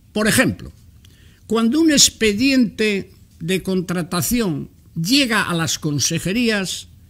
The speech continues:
viene firmado solo, solo por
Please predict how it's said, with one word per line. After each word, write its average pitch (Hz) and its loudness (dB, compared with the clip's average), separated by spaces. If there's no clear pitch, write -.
viene 233 -2
firmado 185 -4
solo, 269 0
solo 233 -2
por 190 -2